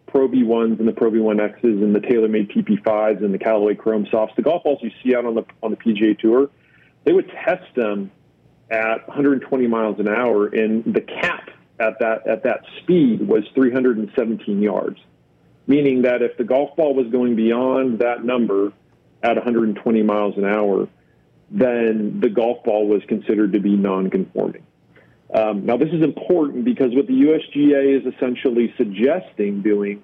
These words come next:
is increasing the speed at which they test these golf balls, but not increasing the distance max out, which is very important because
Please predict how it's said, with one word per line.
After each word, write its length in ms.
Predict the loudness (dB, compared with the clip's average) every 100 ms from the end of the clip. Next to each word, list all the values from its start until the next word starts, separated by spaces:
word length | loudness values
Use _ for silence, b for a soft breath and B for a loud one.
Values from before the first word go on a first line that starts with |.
| _ 0
is 140 | 0
increasing 920 | 2 -2 -6 -2 0 2 0 2 4 4
the 100 | 2 -4 -4
speed 520 | 2 4 4 2 0 _ _ _ _
at 220 | -6 -4 -2
which 320 | 0 0 0 -10 -14 _ _ -10
they 540 | -2 2 2 2 0 -2 _ _ -6
test 220 | -4 -6 -12 -10 0
these 240 | 0 0
golf 300 | 0 0 -2 -4
balls, 320 | -4 -4 -6 -10 _ _ _ _ _ _ _
but 180 | -2 0
not 480 | 0 0 0 -2 -2
increasing 1120 | -2 -2 2 2 2 0 2 2 2 -2 -8 _ _ _ _ _ -8
the 160 | -4
distance 580 | -2 0 -2 -2 -8 -6
max 380 | -6 -6 -6 -4
out, 260 | -2 -2 -6 _ _ _ _ _ _ _ _ _ 0
which 200 | 0 0
is 220 | -4 -2
very 400 | 0 0 0 0
important 640 | 0 0 0 2 2 -2 2
because 360 | 2 4 2